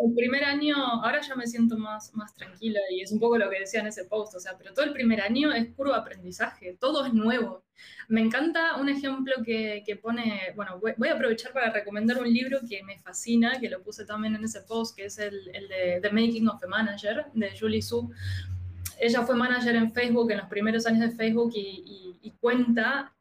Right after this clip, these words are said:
eh, tal cual como este podcast, de cuáles son esos, esos primeros momentos como manager cuando uno no es, a nadie lo entrenan para ser manager. No te, no te enseñan a despedir a alguien. Y ella dice,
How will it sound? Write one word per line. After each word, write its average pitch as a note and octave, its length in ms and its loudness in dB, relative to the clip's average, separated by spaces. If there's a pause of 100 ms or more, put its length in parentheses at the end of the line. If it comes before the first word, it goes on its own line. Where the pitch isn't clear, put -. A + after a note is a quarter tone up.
(140)
eh, - 340 -6
tal A#3+ 240 0
cual C#4 180 2
como B3+ 180 2
este C4+ 180 -2
podcast, B3 480 -2
de A#3 180 0
cuáles C#4 260 2
son C#4 140 0
esos, C4 300 2
esos A#3 340 -4
primeros A#3 360 0
momentos B3 400 4
como G#3+ 160 -2
manager C4 420 -2
cuando G#3 380 0
uno C#4 420 0 (140)
no B3 160 2
es, C#4+ 100 -2 (380)
a A#3+ 80 -2
nadie F4 260 2
lo B3 80 2
entrenan A#3 540 2
para F3+ 200 -6
ser G3+ 160 -4
manager. G3 540 -4 (440)
No A#3+ 200 4
te, D4+ 120 2 (120)
no C4+ 160 0
te F4 80 0
enseñan A#3+ 600 2
a G3 80 -2
despedir G3 500 -2
a F#3+ 60 0
alguien. G3+ 360 2
Y G#3 60 -6
ella A3+ 160 -2
dice, G#3+ 380 -2